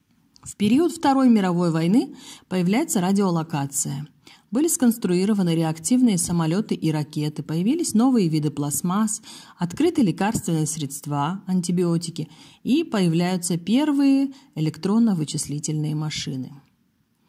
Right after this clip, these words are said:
С середины тысяча девятьсот пятидесятых годов этот процесс ознаменован появлением реактивных самолетов – советский Ту сто четыре, французская «Каравелла»,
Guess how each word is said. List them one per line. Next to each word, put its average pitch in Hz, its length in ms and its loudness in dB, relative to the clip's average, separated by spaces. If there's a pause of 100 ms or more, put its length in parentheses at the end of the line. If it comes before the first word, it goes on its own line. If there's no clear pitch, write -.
(280)
С - 100 -4
середины 196 440 4
тысяча 220 300 0
девятьсот 214 420 0
пятидесятых 202 720 0
годов 160 420 -2 (640)
этот 320 360 -2
процесс 269 420 0
ознаменован 240 640 6
появлением 247 580 6
реактивных 202 640 0
самолетов – 208 720 0
советский 170 580 -2
Ту 165 220 -2
сто 156 180 -6
четыре, 190 540 0
французская 165 640 -4
«Каравелла», 196 720 -2